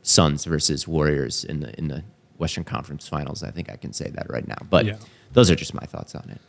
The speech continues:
Speaker 2: No, I, I, th-, I think you're completely right about, you know, Suns Warriors. Like, e-, the Warriors at points straight up look like the best team on the planet.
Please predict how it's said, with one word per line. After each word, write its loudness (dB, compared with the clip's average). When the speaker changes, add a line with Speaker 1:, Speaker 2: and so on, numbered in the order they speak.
Speaker 2:
No, 10
I, 8
I, 10
th-, 8
I 8
think 4
you're 0
completely -2
right 0
about, -4
you -2
know, -2
Suns 0
Warriors. 0
Like, 8
e-, 2
the 10
Warriors 12
at -4
points 2
straight 8
up 8
look 2
like 0
the -4
best 0
team -4
on -6
the -6
planet. -8